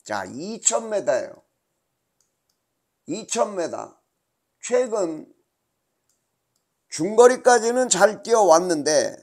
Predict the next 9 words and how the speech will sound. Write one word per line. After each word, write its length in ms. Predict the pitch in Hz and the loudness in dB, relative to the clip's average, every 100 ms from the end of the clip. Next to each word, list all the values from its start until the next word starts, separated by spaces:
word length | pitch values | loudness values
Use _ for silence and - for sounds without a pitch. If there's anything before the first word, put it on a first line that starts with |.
| _ _ _ _ _ | _ _ _ _ _
천팔백까지는 1080 | - 220 226 240 226 196 196 175 175 151 | -10 -6 -2 2 0 2 2 2 -2 -4
뛰어봤는데, 720 | - 185 120 131 151 117 80 - - _ _ _ _ _ _ _ _ | -4 -4 -2 -4 -4 -8 -10 -18 -20 _ _ _ _ _ _ _ _
자, 200 | 110 - | -12 -4
과연 400 | 139 175 160 120 | 0 0 -2 -8
이천 600 | 156 214 208 226 247 247 | -12 -12 -2 0 0 -4
미터는 640 | 226 165 151 180 117 - _ _ _ _ _ _ | -2 0 2 0 -2 -10 _ _ _ _ _ _
또 220 | - 277 269 | -2 2 4
다르죠. 720 | 220 202 185 120 104 90 - _ _ _ | 4 4 -2 -4 -8 -8 -18 _ _ _
어, 100 | - | -20